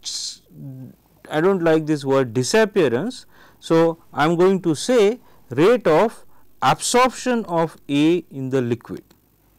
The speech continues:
Whether you call disappearance from the gas phase or appearance in the liquid is the same. So, rate of absorption of A observed divided by the rate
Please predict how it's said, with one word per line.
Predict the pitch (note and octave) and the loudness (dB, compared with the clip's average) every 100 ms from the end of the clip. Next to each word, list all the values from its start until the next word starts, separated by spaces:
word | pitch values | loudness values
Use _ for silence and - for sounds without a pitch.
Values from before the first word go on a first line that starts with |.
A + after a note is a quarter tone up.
| _ _ - - _ _ _ _ _ - | _ _ -20 -20 _ _ _ _ _ -8
Whether | G#2+ C#3 | -4 -2
you | C#3+ | -4
call | C3+ C#3+ D3+ | -2 0 0
disappearance | B2 A#2+ D3+ D3 D#3 D#3 D3 | -2 -2 0 0 0 -2 -4
from | D3+ D3 | -6 -6
the | C#3 | -6
gas | A#2 C3+ D3+ | 0 0 -2
phase | - D#3+ D#3 C#3+ | -2 -2 0 0
or | C#3 - | -2 -2
appearance | A#2+ A#2 D3+ C#3+ C#3 B2+ | -6 -2 -2 -2 -4 -6
in | B2+ | -8
the | A#2+ | -6
liquid | C3 F3+ G#3+ F#3 F3 | -4 -2 0 0 0
is | C#3 B2+ | -8 -8
the | B2 | -8
same. | - A#2+ E3 A#3+ - - - | -6 -2 -2 -4 -10 -20 -20
So, | - D#3+ | -2 0
rate | D#3 A#3+ B3 | 2 2 2
of | B3 F3 | 0 0
absorption | D3 C#3 - A3 G#3 B3+ A3+ | -6 -6 -2 -4 -4 -6 -2
of | G3+ E3 - C#3+ | -2 -4 -10 -4
A | D3 F3+ - - | 0 0 -2 -4
observed | A#2+ A#2 G#2+ F3 A#2+ E3+ A3+ - - - - A2+ | -4 -4 0 2 4 2 -2 -14 -20 -20 -20 -6
divided | B2 D3 B3 B3 C#4 A#3 C3 | -2 2 4 4 0 -2 -2
by | A2+ A#2+ A#3+ - - - _ _ _ | 0 0 -2 -8 -20 -20 _ _ _
the | C#3 A#2 C3+ B2+ | -20 -4 0 2
rate | D#3 B3+ C#4+ | 4 4 2